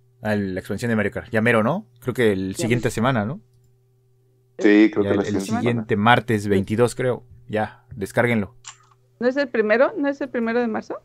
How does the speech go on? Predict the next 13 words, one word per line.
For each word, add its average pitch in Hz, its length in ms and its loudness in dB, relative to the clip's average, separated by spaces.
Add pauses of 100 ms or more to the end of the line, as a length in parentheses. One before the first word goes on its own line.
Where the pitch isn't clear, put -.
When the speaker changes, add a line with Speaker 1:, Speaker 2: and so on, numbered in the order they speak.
(140)
Speaker 1:
No, 110 260 4
es 110 140 -4
ya 113 120 2
la 113 80 0
siguiente 110 260 -2
semana. 98 380 -6 (560)
Speaker 2:
Ah, 190 180 -2 (380)
ok. 175 220 -6 (180)
Speaker 1:
Sí. 92 320 -10 (580)
Descárguenlo, 113 540 2
jueguenlo, 113 640 0 (840)
cómprenlo, 104 380 0
páguenlo. 107 520 4